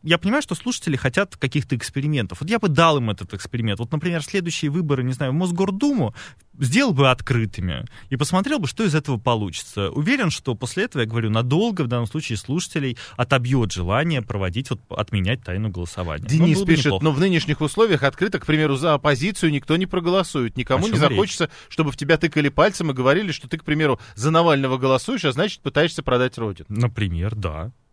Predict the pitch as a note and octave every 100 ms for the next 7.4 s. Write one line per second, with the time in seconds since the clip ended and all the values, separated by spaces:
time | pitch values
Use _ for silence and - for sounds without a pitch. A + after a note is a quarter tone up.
0 | - A#2 G#2 F#2 A2 - A#2+ G#2 B2 -
1 | - A2 F#2+ A2+ A2+ G#2+ F#2+ - F2+ A#2
2 | A2+ - A#2+ G#2+ G#2 G2 A#2 - F3 -
3 | G#2 G#2+ - A2 G2 A2 - G#2 G2+ G2
4 | - G2 F2+ C#3 G#3 A2 E2+ G2 F#2 D3
5 | A2+ G2 G#2 - _ A2 - - A2+ -
6 | C3 E3 G3 A2+ G2+ - B2+ F3 D3+ -
7 | B2+ F#2 F2